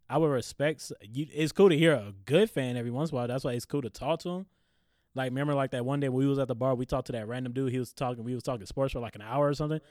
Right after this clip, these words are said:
Yeah, so you might find, like, a gem. What is it, the gem in a haystack or some shit like that? Whatever that saying is. So you might find somebody, but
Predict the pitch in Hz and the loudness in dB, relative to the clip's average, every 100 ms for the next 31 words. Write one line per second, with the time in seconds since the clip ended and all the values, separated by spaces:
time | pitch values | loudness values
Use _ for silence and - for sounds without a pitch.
0 | _ _ _ _ _ 127 156 147 117 147 | _ _ _ _ _ -2 0 2 2 0
1 | 139 175 139 156 160 - 147 131 123 117 | 2 2 4 2 0 -2 -4 -2 -4 -6
2 | 101 104 135 135 131 135 104 95 101 98 | -8 -4 -2 -2 -2 -4 -6 -10 -14 -12
3 | 113 127 110 101 - 127 131 - 143 139 | -10 -8 -8 -10 -8 -6 -6 -6 -8 -6
4 | 139 147 - 147 143 147 147 - _ _ | -8 -8 -8 -6 -6 -6 -8 -10 _ _
5 | _ 107 135 135 135 143 143 139 143 139 | _ -4 -2 -2 -2 -4 -4 -2 -4 -2
6 | 156 135 113 160 131 139 170 - 95 120 | 0 0 2 0 2 2 0 -2 -10 -8
7 | 104 104 104 101 | -6 -8 -8 -8